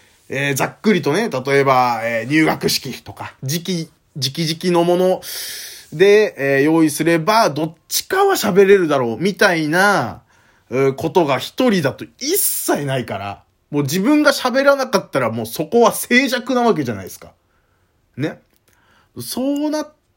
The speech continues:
てるからこそなんだろうな、みたいなのもちょっと思ったりはやっぱりするよね。うん。だから相方欲しいとはすごい思うんです。うん。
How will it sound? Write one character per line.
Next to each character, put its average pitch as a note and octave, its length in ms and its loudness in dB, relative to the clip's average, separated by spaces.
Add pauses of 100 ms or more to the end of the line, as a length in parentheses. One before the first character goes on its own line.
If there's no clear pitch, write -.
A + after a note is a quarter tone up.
(580)
て A#3 120 -2
る G#3 140 0
か G3 180 -8
ら - 120 -12
こ G#3 200 -6
そ G3+ 180 -6
な D#3+ 180 -8
ん D#3+ 100 -8
だ D3+ 120 0
ろ C#3+ 240 -2
う C3+ 40 -4
な、 D3 460 -4
み E3 160 -2
た E3 220 2
い E3 80 0
な F#3+ 160 2
の G#3 120 6
も E3 160 0
ち - 140 -8
ょ - 40 -4
っ C#3 60 -12 (140)
と F#2+ 240 -6 (840)
思 C3 240 -4
っ D3 100 -8 (240)
た A#2 160 -8
り C3 100 0
は B2+ 120 4
や A2+ 100 0
っ - 100 -10 (160)
ぱ D#3+ 140 2
り C3+ 100 0
す - 160 -6
る A2+ 120 -4
よ G#2 120 -4
ね。 E2+ 200 -16 (380)
う G2 60 -12
ん。 F#2 440 -10
だ A#2 100 -6
か A2+ 80 -4
ら G2+ 100 -8
相 C3+ 180 -2
方 E3 280 0
欲 G3 180 0
し B3 260 -2
い E3+ 80 -6
と D#3 100 -2
は A#2 60 -4
す - 200 -8
ご E3+ 80 4
い - 20 6
思 B2+ 560 -2 (180)
う F#2 120 -18
ん F2 80 -16
で F2 100 -18
す。 - 260 -10 (600)
う G#2 80 -10
ん。 F#2+ 340 -10